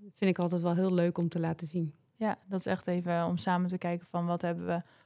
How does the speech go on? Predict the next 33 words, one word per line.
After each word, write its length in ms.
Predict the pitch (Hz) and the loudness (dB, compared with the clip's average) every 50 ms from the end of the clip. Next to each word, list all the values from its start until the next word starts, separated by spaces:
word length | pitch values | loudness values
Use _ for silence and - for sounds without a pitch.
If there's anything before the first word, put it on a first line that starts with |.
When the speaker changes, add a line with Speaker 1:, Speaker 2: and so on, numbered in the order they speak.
| _ _ _ | _ _ _
Speaker 2:
ook 180 | 202 202 196 | 0 2 4
echt 240 | - 196 - - - | 4 2 2 2 -2
samen 380 | - 196 190 196 190 185 175 170 | 4 6 8 8 8 6 6 6
behaald, 380 | 175 160 165 180 165 147 147 | 4 6 6 6 6 6 4
hè? 160 | - 160 180 | 2 2 2
Want 160 | 185 175 175 165 | 4 2 2 4
wij 180 | 185 180 185 | 4 4 6
doen 120 | 180 180 175 | 6 4 2
natuurlijk 340 | 170 170 - 175 175 175 | 2 2 2 0 2 2
de 80 | 180 170 | 2 2
behandeling, 580 | 170 170 156 170 180 196 202 196 196 208 233 233 | 4 4 6 6 6 4 4 2 2 4 6 6
maar 120 | 208 185 | 6 6
degene 340 | 185 175 - 180 180 170 170 | 4 2 2 2 2 2 4
thuis 280 | - 202 196 208 202 | 6 6 6 6 6
is 120 | 190 180 180 | 4 2 2
ook 120 | 175 180 | 2 2
heel 180 | 185 214 214 202 | 4 2 2 2
druk 320 | 180 190 190 196 190 190 | 2 2 4 4 4 4
met 140 | - 202 190 | 2 0 0
de 60 | 214 | 0
producten. 560 | 196 - 220 208 185 180 175 - - - 185 | 2 4 4 4 4 4 2 0 0 0 4
Speaker 1:
Ja. 160 | 175 170 170 - | 4 6 4 4
Speaker 2:
En, 300 | - 185 180 180 175 - - - - - - - _ | 4 2 2 2 0 -2 -4 -16 -20 -20 -20 -20 _
ehm, 500 | - 196 190 180 180 175 175 175 175 170 175 175 180 | -4 -2 0 2 2 2 0 0 0 0 0 -2 -2
ja, 160 | 190 202 190 160 | -2 -2 -2 -2
het 140 | 160 160 | -2 0
is 100 | - 190 | 2 2
een 100 | 170 175 | 2 2
en-en, 420 | - - 170 160 156 - 165 170 196 | 4 2 2 2 2 2 2 2 4
een 120 | 214 202 - _ | 2 2 0 _
Speaker 1:
Ja. 80 | - | -2
Speaker 2:
samenwerking. 840 | 185 - - 160 170 185 196 190 190 180 180 180 - 175 165 170 170 - - _ _ _ _ _ _ _ _ _ _ - - - - - - - _ _ _ _ _ _ _ _ _ _ | 0 2 4 4 6 6 6 6 6 4 4 2 0 0 0 0 -2 -4 -8 _ _ _ _ _ _ _ _ _ _ -20 -20 -20 -20 -20 -20 -20 _ _ _ _ _ _ _ _ _ _
Ehm, 880 | - 294 294 294 294 285 285 285 294 294 285 285 285 277 277 277 277 | 4 6 6 8 8 8 8 8 8 8 8 8 8 8 8 8 6